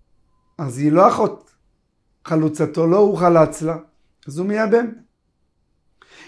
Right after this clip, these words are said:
אם קדמו וכנסו שניהם, אין מוציאים אותן מידם. למה? כי כרגע אף אחת היא לא אחות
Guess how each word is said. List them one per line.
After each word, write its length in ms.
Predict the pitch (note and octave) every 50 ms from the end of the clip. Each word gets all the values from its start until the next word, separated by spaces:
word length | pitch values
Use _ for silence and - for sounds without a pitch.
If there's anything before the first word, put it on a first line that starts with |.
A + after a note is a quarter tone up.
| - _ -
אם 200 | C4 D4+ C#4 -
קדמו 300 | - A3 E3 F#3+ A3+ C4 B3+ B3
וכנסו 400 | B3 A#3+ G3 E3 E3 - C4 A3
שניהם, 420 | - - G#3+ G#3+ A#3 A#3+ A3+ G#3
אין 200 | A3+ A#3+ C4 C4
מוציאים 420 | C#4 D#4 D4+ D4 D4+ D#4+ A#3+ A3+
אותן 300 | G#3+ G3+ G#3 G#3+ F#3+ F#3
מידם. 440 | F#3 F3 F3 E3+ D#3+ D3 D#3 C#3+ B2+ A#2 - - _ _ _ _ - _ _ _ _ _ _ _ _ _ _ _ _ _ _ _ _ -
למה? 460 | D#3 G3 A3+ A#3+ A3+ G3 F3+ F#3 A3 - - _ _ _ _ _ _ _ _ _ _ _ _ _ _ _ _ _ _ - - - - _ - _ _ _ _ _ _ _ _ _ _ _ _ _ _ _ _ _ _ _ _ _ _ -
כי 80 | F3 -
כרגע 500 | - G#3 G3+ A3 B3+ C#4 A#3 A#3 A#3 C4+
אף 140 | - -
אחת 300 | C4 - - B3+ A#3+ B3
היא 100 | G3+ G3
לא 160 | G3+ A3 A3 G#3+
אחות 480 | - G#3+ A3+ G#3+ A3 - _ _ _